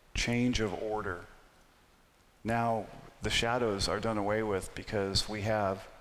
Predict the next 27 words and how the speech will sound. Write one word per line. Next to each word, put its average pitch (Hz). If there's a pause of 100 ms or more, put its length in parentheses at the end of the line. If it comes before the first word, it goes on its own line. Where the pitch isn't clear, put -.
(200)
the 107
thing 113 (140)
that's -
been 104
casting 117
the 90
shadow. 95 (360)
We 113
have 110
the 101
reality. 95 (1000)
We 113
have 104
the 98
perfect 110
sacrifice. 98 (120)
We 117
have 110
the 101
perfect 123
high 101
priest. 107 (360)
We 131
have 117
a 117
new 123 (260)
covenant, 110